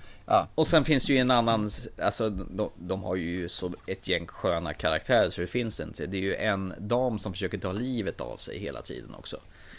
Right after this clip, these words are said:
Speaker 1: Mm.
Speaker 2: För hon hör röster i huvudet så hon tror att hon är besatt eller någonting. Så att, men alla hennes självmordsförsök blir ju störda på något vis. Hon misslyckas ju hela tiden. Hon,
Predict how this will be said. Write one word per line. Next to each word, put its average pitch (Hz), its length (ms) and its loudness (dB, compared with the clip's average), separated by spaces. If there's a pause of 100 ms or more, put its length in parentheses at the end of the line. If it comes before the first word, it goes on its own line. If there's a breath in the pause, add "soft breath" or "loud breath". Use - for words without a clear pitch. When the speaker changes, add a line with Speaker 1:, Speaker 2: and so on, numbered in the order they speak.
(200 loud breath)
Speaker 1:
Mm. 107 140 -2
Speaker 2:
För 104 80 2
hon 90 100 -2
hör 87 260 2
röster 92 640 0
i 87 60 0
huvudet 92 640 -2
så 98 140 -2
hon 90 120 -6
tror 87 160 -4
att 82 100 -6
hon 87 120 -4
är 85 60 -6
besatt - 600 -8
eller 80 140 -4
någonting. 76 400 -10 (400 loud breath)
Så - 120 -4
att, - 260 -6
men 110 380 0
alla 123 300 6
hennes 107 460 0
självmordsförsök 92 1120 -2
blir 85 140 -4
ju 76 140 -6
störda 127 540 2
på - 120 -6
något 76 100 -6
vis. 71 180 -6
Hon 95 120 -4
misslyckas 120 640 -4
ju 85 40 -4
hela 67 140 -4
tiden. - 300 -8
Hon, 82 140 -10